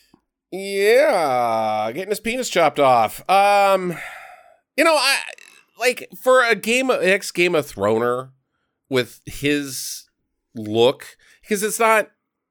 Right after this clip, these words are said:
distinct. He's not, like, fucking Hugh Jackman or anything. Uh, he just looks like, he looks like Reek from Game of Thrones. Uh, I thought he was actually, like,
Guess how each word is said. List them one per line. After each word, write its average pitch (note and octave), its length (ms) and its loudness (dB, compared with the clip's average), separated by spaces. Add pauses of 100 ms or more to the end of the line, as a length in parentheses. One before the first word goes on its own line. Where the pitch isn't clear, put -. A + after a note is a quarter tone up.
(100)
distinct. A#2+ 600 -4
He's B2 200 -12
not, C3+ 300 0
like, G#2+ 400 -4
fucking A#2+ 400 -4
Hugh A#2 180 -8
Jackman E2+ 640 -10
or D2 100 -16
anything. E2 480 -14 (420)
Uh, A#2 420 -2
he C3 160 -8
just C#3 220 -8
looks D#3 180 -6
like, D3+ 200 -2 (960)
he C3+ 120 -2
looks G#3 200 0
like A3 200 0
Reek A#3 240 0
from - 180 -4
Game C#3+ 200 0
of C3 100 -6
Thrones. D3 400 -2 (400)
Uh, C3+ 540 2 (160)
I E4 80 -4
thought G#4 160 -2
he F#4 100 2
was A3+ 100 -6
actually, F3+ 380 -2
like, A2 280 -6